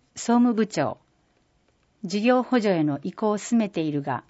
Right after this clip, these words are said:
本年度に特に厳しい基準を設けたということはない。平成二十七年度において、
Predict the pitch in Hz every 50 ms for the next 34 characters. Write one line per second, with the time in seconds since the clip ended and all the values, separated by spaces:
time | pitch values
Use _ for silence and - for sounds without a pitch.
0 | _ _ _ _ - - 233 254 262 254 262 247 233 208 185 160 156 147 143 -
1 | - - 233 226 - 214 190 156 151 - - - 202 214 240 226 - 254 226 196
2 | - - 190 175 196 202 202 196 190 185 185 208 220 208 - 175 170 - 139 -
3 | - _ _ - 196 208 208 202 202 208 196 196 180 156 143 139 139 156 147 131
4 | - _ _ _ _ _ _ _ _ _ _ _ _ _ _ _ - 240 233 240
5 | 233 - 254 233 226 226 226 240 214 196 202 175 165 165 165 175 196 196 202 202
6 | 185 165 156 151 143 143 143 151 156 151 _ - 165 151 165